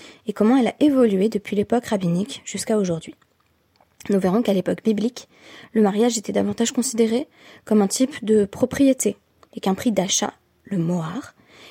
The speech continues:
était remis par le marié au père de la mariée. Cependant, d'autres modèles existaient parallèlement à celui de l'achat de la propriété,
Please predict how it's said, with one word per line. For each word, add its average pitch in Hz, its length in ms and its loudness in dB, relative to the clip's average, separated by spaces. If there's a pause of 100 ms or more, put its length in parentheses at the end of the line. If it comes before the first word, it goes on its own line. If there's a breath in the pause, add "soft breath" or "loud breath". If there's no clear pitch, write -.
était 208 240 2
remis 262 240 6
par 247 160 0
le 202 80 4
marié 190 380 0
au 208 120 0
père 262 300 0
de 165 80 -4
la 156 100 -6
mariée. 165 300 -10 (680 loud breath)
Cependant, 214 460 0 (140)
d'autres 262 440 0
modèles 220 380 4
existaient 220 480 0
parallèlement 214 640 2 (100)
à 208 80 -6
celui 202 300 -2
de 196 100 0
l'achat 190 360 -4 (160)
de 208 60 0
la 185 80 -2
propriété, - 640 -8